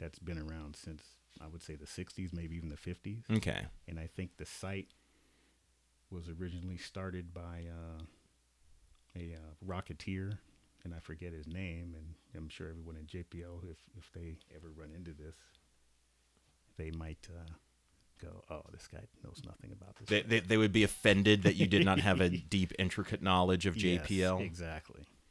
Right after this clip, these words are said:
Speaker 1: Oh, exactly. I mean, you know, it's one of those things where it's there, and you
Speaker 2: Mm-hmm.
Speaker 1: can always go visit if you want to.
Speaker 2: Right. And is, is Caltech close by J P L?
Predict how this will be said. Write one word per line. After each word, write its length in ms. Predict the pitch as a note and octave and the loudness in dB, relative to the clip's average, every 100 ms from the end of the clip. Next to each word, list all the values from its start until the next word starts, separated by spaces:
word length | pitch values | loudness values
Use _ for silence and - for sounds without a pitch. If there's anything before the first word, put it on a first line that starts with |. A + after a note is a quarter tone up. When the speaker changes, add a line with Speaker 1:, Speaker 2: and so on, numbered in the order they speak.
| _ D#2+ | _ -14
Speaker 1:
Oh, 100 | D#2+ | -14
exactly. 500 | D2+ E2 D#2 - A#1+ D2+ | -12 -12 -12 -16 -20 -14
I 40 | |
mean, 300 | E2+ D#2 D#2 | -12 -12 -12
you 140 | - F#2 | -12 -10
know, 100 | F2+ | -10
it's 120 | E2+ | -8
one 100 | G2+ | -6
of 40 | F#2 | -6
those 140 | F2 | -6
things 260 | - F#2+ F2 | -6 -8 -6
where 120 | F2 | -10
it's 100 | D#2 | -10
there, 420 | D#2+ F#2+ F#2 G2+ - | -8 -6 -6 -10 -6
and 80 | G#2+ | -2
you 60 | |
Speaker 2:
Mm-hmm. 120 | F#2 F#2+ | 0 -2
Speaker 1:
can 40 | F#2 | -2
always 240 | F2+ F2 | -6 -10
go 400 | - F2 F2 E2+ E2+ _ _ _ _ | -10 -8 -8 -12 -16 _ _ _ _
visit 360 | D#2+ G#2+ F#2+ G2+ | -6 -4 -4 -6
if 220 | G2 - | -8 -8
you 80 | F2 | -8
want 240 | F2+ G2 E2+ | -6 -6 4
to. 60 | |
Speaker 2:
Right. 240 | F#2+ D#2 - _ - - - - _ _ _ _ _ - - | 6 6 2 _ -20 -20 -20 -20 _ _ _ _ _ -4 2
And 100 | C#3+ | 4
is, 320 | C#3+ - - | 4 2 2
is 140 | C3 - | 2 2
Caltech 520 | - C#3+ D#3+ D#3+ D#3 - | 4 6 6 4 2 -2
close 300 | - B2+ C3 | 0 2 2
by 220 | D3 D3+ | 2 2
J 220 | D3 D3+ D3+ | 2 -2 -2
P 200 | D#3 D#3 | -2 -2
L? 300 | D#3 D#3+ | -2 -6